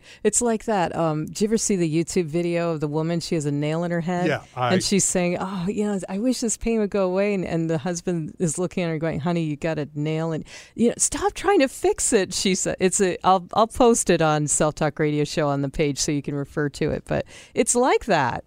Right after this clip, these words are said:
Speaker 2: It's
Speaker 1: And
Speaker 2: like that.
Speaker 1: sometimes you don't want him to fix it. You just want him to listen to what, you know, just to get it out. Sometimes
Speaker 2: Right.
Speaker 1: we just wanna be heard. And, yeah.
Speaker 2: Understood.
Speaker 1: Yes,
Speaker 2: And
Speaker 1: understood
Speaker 2: valued.
Speaker 1: and
Speaker 2: That
Speaker 1: valued.
Speaker 2: trilogy,
Speaker 1: Yeah.
Speaker 2: heard, understood,
Speaker 1: Yeah,
Speaker 2: valued.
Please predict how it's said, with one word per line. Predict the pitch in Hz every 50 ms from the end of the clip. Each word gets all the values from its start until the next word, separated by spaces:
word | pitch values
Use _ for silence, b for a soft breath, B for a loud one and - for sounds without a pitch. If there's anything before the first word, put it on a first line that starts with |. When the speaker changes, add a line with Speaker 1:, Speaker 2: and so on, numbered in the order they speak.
| _
Speaker 2:
It's | - 190 190
Speaker 1:
And | 190 185
Speaker 2:
like | 202 214 226 220 -
that. | 190 156 123 98 -
Speaker 1:
sometimes | - 311 320 294 320 359 311 -
you | 311 262
don't | 214 - 277 277 285 269 -
want | - 226 240 240 254 285 320 311
him | 269 262 220
to | 196
fix | - - - 147 - - -
it. | -
You | 185 175
just | 240 254 226 -
want | 233 220 214
him | 208 202
to | - 185
listen | 160 165 170 180 214 277 - - - 156 147 143 143 147 156 180 190 214 - -
to | - - 175 165 160 156 156 147 - _ _ _ _ _ _ _ _ _ - 165 160
what, | 202 226 233 - - - - -
you | 208 226
know, | 214 208
just | 202 254 254
to | - 240
get | 180 190 208 214
it | 208 190 190
out. | 214 247 285 254 220 143 - - -
Sometimes | - 185 170 170 151 143 - 190 180 180
Speaker 2:
Right. |
Speaker 1:
we | 208 247
just | 240 311 - -
wanna | 214 196 190
be | 185 165 151
heard. | 117 147 175 214 233 196 151 143 147 160 185 214 b b b b b b b b b _
And, | - 160 165 165 160 160 160 156 156 156 - - - - -
yeah. | 196 214 262 277
Speaker 2:
Understood. | 190 349 143 - - - 170 143 127 131 143 175 185 139 -
Speaker 1:
Yes, | - 220 247 233 180 160 147 - - -
Speaker 2:
And | - 185 156
Speaker 1:
understood | 165 254 170 - 190 180
Speaker 2:
valued. | 202 - - - 160 135 120
Speaker 1:
and | 110 -
Speaker 2:
That | 135 143 160
Speaker 1:
valued. | 185 185 180 175 -
Speaker 2:
trilogy, | 240 233 226 190 160
Speaker 1:
Yeah. | 170 165 160 151 147 147
Speaker 2:
heard, | - - 127 143 165 185 190
understood, | 180 165 160 160 165 165 151 - - - 156 156 147
Speaker 1:
Yeah, | 160 151 151 147
Speaker 2:
valued. | 143 110 104 95 -